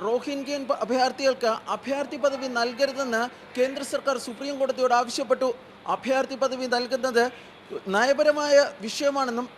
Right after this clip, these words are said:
പാർലമെന്റിന്റെയും എക്സിക്യൂട്ടീവിന്റെയും അധികാരപരിധിയിൽപ്പെട്ട ആ വിഷയത്തിൽ സുപ്രീം കോടതി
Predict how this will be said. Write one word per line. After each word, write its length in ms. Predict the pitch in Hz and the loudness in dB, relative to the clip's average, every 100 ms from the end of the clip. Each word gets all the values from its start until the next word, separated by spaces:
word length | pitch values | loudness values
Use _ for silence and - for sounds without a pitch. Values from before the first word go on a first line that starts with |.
| - | -8
പാർലമെന്റിന്റെയും 760 | 214 262 285 294 285 269 285 247 | -6 -4 -2 -2 -4 -2 -2 -2
എക്സിക്യൂട്ടീവിന്റെയും 760 | 233 302 254 262 277 269 269 - | -8 -8 -8 -6 -4 -2 -2 -2
അധികാരപരിധിയിൽപ്പെട്ട 1040 | 214 220 262 285 285 277 254 277 - 269 277 | -4 -2 0 4 4 2 -2 -4 0 0 2
ആ 340 | 269 - 233 | 2 2 0
വിഷയത്തിൽ 600 | 285 240 - 277 262 220 220 - - | 0 -2 -2 -2 0 -2 -2 -14 -10
സുപ്രീം 320 | 262 262 294 | -8 -6 -2
കോടതി 360 | 285 277 262 | 2 0 -2